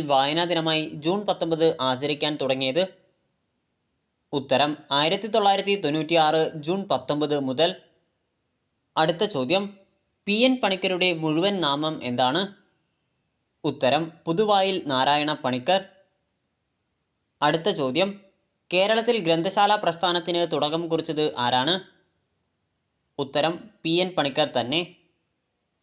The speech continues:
അടുത്ത ചോദ്യം, മലയാള ഭാഷയുടെ പിതാവ്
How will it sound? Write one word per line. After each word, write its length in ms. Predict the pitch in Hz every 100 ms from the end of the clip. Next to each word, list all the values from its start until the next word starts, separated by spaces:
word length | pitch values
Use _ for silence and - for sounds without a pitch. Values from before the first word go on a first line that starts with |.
| _ _ -
അടുത്ത 260 | 160 165 202
ചോദ്യം, 380 | 156 131 156 185 - _ _ _ _ -
മലയാള 400 | 151 170 202 214
ഭാഷയുടെ 440 | 214 196 196 196
പിതാവ് 420 | 196 156 147 147